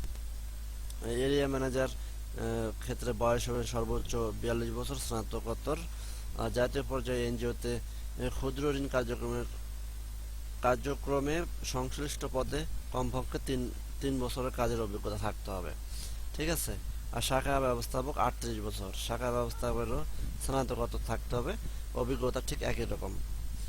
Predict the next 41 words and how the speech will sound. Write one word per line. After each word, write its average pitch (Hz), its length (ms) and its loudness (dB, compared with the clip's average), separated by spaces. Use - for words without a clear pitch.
তো 117 260 6
যারা 143 340 8
হলো 156 180 6
যে 170 180 4
এরিয়া 143 360 6
ম্যানেজার 156 280 6
আবেদন 135 320 6
করবেন 143 260 2
তাদের 123 260 2
ক্ষেত্রে, 120 380 0
উম, 110 380 0
শিক্ষানবিশকালে 120 760 0
বেতন 107 280 0
আটচল্লিশ 117 400 0
হাজার 135 240 2
টাকা, 170 260 2
স্থায়ীকরণের 113 560 2
পর 110 120 2
বেতন 104 280 2
হবে 113 220 2
তিপ্পান্ন 101 320 0
হাজার 98 260 0
ছয়শো 143 340 0
চোদ্দ 127 260 2
টাকা। 92 260 -2
আর 110 80 0
যারা 120 180 2
শাখা 120 280 2
ব্যবস্থাকে 131 400 4
আবেদন 110 340 2
করবেন 120 220 0
তাতে, 110 280 0
তাদের 113 280 2
হলো 117 120 0
যে 113 80 -4
চৌত্রিশ 113 440 -2
হাজার 127 240 2
টাকা, 139 340 2
আর 107 80 2
হলো 107 180 0
যে 95 160 -2